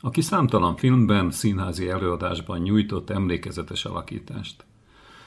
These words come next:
Furlan Zágrábban született, ott járt jelentős részben angol nyelvű iskolába, How do you do?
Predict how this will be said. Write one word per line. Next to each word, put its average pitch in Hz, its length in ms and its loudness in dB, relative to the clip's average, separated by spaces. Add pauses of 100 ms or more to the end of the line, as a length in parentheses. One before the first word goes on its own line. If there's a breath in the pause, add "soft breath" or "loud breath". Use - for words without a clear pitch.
(220 loud breath)
Furlan 107 680 6
Zágrábban 85 640 0
született, 113 600 -2
ott 117 180 -2
járt 90 400 -4 (240)
jelentős 101 520 0
részben 87 580 -2
angol 87 360 -2
nyelvű 82 380 -6
iskolába, 104 720 0 (360 loud breath)
How 135 200 0
do 131 100 0
you 123 140 2
do? 117 160 2